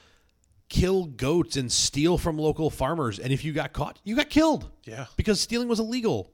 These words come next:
Speaker 1: And they'd be like, "Oh, we didn't," like, it, it was one of those things, like, don't ask, don't tell. Everybody knows that these kids do these things as part of their training, but if they get caught, they're like, "No, no, he ran away, like, a week ago.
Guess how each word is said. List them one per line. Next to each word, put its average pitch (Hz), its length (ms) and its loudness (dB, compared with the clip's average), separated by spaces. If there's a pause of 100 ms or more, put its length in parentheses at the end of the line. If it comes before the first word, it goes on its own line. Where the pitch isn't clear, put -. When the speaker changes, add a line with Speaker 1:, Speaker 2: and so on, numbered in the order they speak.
(160)
Speaker 1:
And 175 140 0
they'd 196 100 4
be 196 80 -2
like, 185 380 -2
"Oh, 170 180 0
we 131 160 2
didn't," 156 180 -4
like, 147 180 -2 (440)
it, 143 180 -10
it 185 80 2
was 175 140 4
one 196 120 -2
of 214 60 -2
those 190 140 -2
things, 175 220 -4
like, 120 160 -4
don't 143 180 2
ask, 143 200 -2
don't 120 180 -2
tell. 90 260 -6 (1000)
Everybody 170 420 2
knows 170 380 2
that 123 100 -2
these 127 180 -4
kids 123 220 -2
do 165 200 2
these 110 180 -2
things 98 340 -6
as 98 120 -8
part 120 220 0
of 113 60 -2
their 107 120 0
training, 107 400 -2 (320)
but 127 100 2
if 120 100 -2
they 123 120 -2
get 107 120 -4
caught, 123 320 -2
they're 117 140 -8
like, 104 160 -8
"No, 117 160 -2
no, 104 140 -4
he 104 120 -4
ran 104 160 -2
away, 98 160 -4
like, 92 140 -6
a 92 80 -6
week 90 180 -8
ago. 87 260 -12